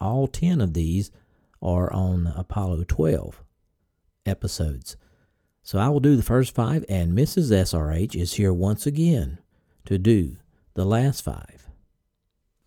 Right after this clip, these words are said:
Okay, I have Michael M. from Australia, and he liked episode two hundred and thirty-seven, which was Lunar Module Pilot Alan Bean, the artist. And, uh,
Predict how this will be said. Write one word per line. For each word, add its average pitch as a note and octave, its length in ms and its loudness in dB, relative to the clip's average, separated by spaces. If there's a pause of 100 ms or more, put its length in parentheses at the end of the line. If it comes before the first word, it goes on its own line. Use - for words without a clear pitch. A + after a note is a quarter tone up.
(340)
Okay, D3+ 800 0
I A2 200 0
have F#2+ 680 2
Michael F#2+ 680 0
M. A#2+ 440 4 (340)
from G2 420 0
Australia, F#2 840 0 (560)
and F2 300 0
he B2+ 120 4
liked G2 680 -2
episode G2+ 460 0
two B2+ 140 6
hundred G#2+ 240 4
and F2 160 0
thirty-seven, F2+ 800 0
which F#2+ 320 -4
was F2+ 320 -2
Lunar A2+ 300 4
Module G2+ 360 0
Pilot G2 480 -4
Alan G2 360 -2
Bean, F2 420 0 (380)
the D#2+ 100 -6
artist. - 600 -6 (1120)
And, F2 520 -2
uh, F2 80 -4